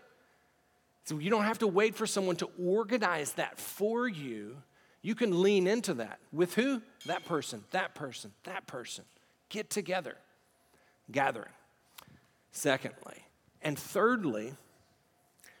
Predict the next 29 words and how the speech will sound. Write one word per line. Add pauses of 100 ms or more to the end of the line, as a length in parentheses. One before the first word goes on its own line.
(100)
from
verse
twelve
to
the
end
of
the
chapter, (1200)
this
thing
happens
that (680)
I've,
until
I
was
studying
this
past
week,
I,
I
just
hadn't
seen
it. (1900)
That,
uh,